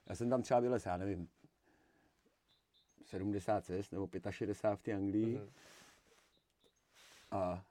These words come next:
Speaker 1: z toho padesát bez lana, že jo, že ně-, některý byly to a některý to nemělo smysl vůbec si to
Speaker 2: Mhm.
Speaker 1: brát, že jo. A pak tam byl úplně krásný případ, byla jediná skoba v nějaký cestě v celé oblasti, že tam byla odpradávna,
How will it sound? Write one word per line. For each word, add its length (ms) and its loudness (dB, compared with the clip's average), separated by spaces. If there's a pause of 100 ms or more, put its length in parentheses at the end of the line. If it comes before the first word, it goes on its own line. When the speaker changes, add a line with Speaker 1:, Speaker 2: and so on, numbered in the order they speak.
Speaker 1:
z 120 -18
toho 160 4
padesát 360 4
bez 160 2
lana, 220 0
že 100 -4
jo, 120 -2
že 140 0
ně-, 120 -2 (200)
některý 360 2
byly 200 4
to 80 0
a 60 4
některý 300 0
to 80 0
nemělo 340 4
smysl 320 -2
vůbec 220 -2
si 100 -10
to 80 -4
Speaker 2:
Mhm. 60 -2
Speaker 1:
brát, 180 -4
že 140 -6
jo. 120 -6 (640)
A 60 -6
pak 200 -4
tam 200 4
byl 260 4 (1900)
úplně 320 0
krásný 400 4
případ, 240 0
byla 140 6
jediná 420 6
skoba 300 -2
v 60 -4
nějaký 320 -2
cestě 300 -2
v 40 -2
celé 260 0
oblasti, 420 -2
že 80 -4
tam 140 2
byla 140 2
odpradávna, 760 -2